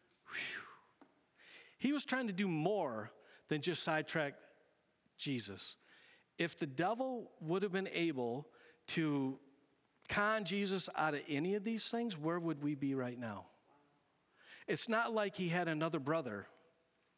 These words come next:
right? There was only one Jesus ever. This was the battle throughout ages. When, when we call, "Well, he was tempted three times," it's like, no, there was, there was a supernatural battle for eternity given on that day,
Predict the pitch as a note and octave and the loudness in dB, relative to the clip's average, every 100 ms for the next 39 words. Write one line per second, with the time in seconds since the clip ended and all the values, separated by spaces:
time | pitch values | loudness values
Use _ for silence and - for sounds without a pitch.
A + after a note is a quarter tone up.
0 | _ _ _ - C#3+ G3+ A3+ - - - | _ _ _ -2 0 0 -2 -14 -20 -20
1 | - - - - E3 D#3 - G#3 G#3+ G3 | -20 -20 -20 -6 0 0 2 2 2 2
2 | G3 E3+ E3+ F#3 D#3 C3 - D#3 B2 G2+ | 2 0 0 2 0 -2 2 0 0 -6
3 | - - - - - G3+ B3 B3+ F#3+ E3 | -8 -20 -20 -18 -2 0 2 0 0 0
4 | D#3 D#3+ F3 D#3+ - D#3+ D3 C3 C3+ A#2+ | 2 2 2 -2 0 2 2 0 -2 -2
5 | G#2+ - - - - F3 F3 - G3+ A3 | -6 -8 -12 -20 -2 0 0 2 2 2
6 | G#3 G#3+ G3 F3+ F#3 F#3 - G#3 F#3 D#3 | 2 2 2 2 2 0 2 0 0 -2
7 | - D3+ F3 E3 C#3+ D3+ D3+ D3+ D3 D#3+ | 0 0 2 2 2 0 2 2 2 0
8 | C#3+ - - - - E3+ D#3 D3+ - A3+ | 0 -6 -18 -2 8 8 8 4 4 4
9 | A3 G3+ F#3 F#3 G3 E3+ D3 B2 A#2 - | 4 4 4 4 2 4 4 4 0 2
10 | C3 B2+ D3 C#3 A#2+ A2 G#2+ B2+ A2+ B2 | 2 2 0 2 2 0 0 0 0 0
11 | B2+ A#2+ B2+ B2 B2 A#2+ G#2 | 0 2 2 2 0 0 -2